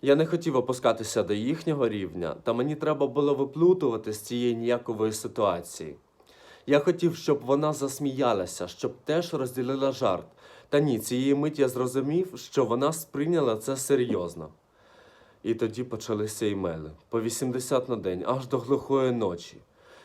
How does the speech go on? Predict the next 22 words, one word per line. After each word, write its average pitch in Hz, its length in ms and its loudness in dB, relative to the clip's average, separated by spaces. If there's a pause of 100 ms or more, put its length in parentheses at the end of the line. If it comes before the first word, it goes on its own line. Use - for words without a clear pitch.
Її 135 240 -2
пошта, 139 640 0 (680)
випадковий 147 500 4
набір 147 300 2
цифр 156 420 -2
та 151 160 2
букв, 120 360 -4
наче 117 320 -2
СПАМ, 92 500 0
але 117 200 2
писала 175 460 2
вона 127 260 2
так 123 220 -4
само, 165 300 0
як 120 180 2
і - 20 0
говорила, 117 580 -4 (320)
без 147 380 0
фільтрів 139 540 -2
і 120 40 0
без 123 260 4
засторог. 113 680 -4